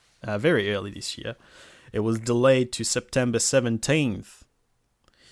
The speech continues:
And then that didn't happen, so they delayed it to November nineteenth, which is nineteen days away. Nineteen days away. And now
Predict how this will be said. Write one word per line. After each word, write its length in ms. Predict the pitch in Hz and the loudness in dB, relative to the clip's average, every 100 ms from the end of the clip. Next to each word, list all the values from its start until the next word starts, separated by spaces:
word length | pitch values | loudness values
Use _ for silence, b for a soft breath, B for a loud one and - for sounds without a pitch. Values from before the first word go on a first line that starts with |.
| B B B B B B B B B B B B _ _ _ | B B B B B B B B B B B B _ _ _
And 100 | - | -2
then 120 | 117 117 | 0 6
that 200 | 147 143 | 6 6
didn't 160 | 127 | 6
happen, 380 | 123 139 156 175 - - | 8 8 6 0 -2 -8
so 120 | - | -4
they 100 | 117 | -4
delayed 420 | 117 117 131 156 | 0 4 6 4
it 100 | 135 | 2
to 120 | - 123 | 0 4
November 760 | 120 113 165 208 165 127 113 - | 4 4 2 2 4 2 0 -6
nineteenth, 720 | 131 135 131 131 120 98 - | -8 -6 -6 -6 -6 -8 -12
which 180 | 110 104 | -12 -4
is 160 | 117 104 | -2 0
nineteen 680 | 117 139 151 147 131 127 - 123 | 0 0 0 0 0 0 -4 -2
days 460 | 107 107 104 104 - | 0 2 0 -6 -8
away. 480 | 107 98 95 - - _ _ | -8 -6 -10 -12 -20 _ _
Nineteen 460 | 127 143 185 170 151 | -2 0 0 0 0
days 240 | 117 110 | 2 0
away. 200 | 104 101 - _ _ _ - | -2 -8 -12 _ _ _ -8
And 200 | 110 104 | -6 -4
now 400 | 107 104 101 | -2 -2 -4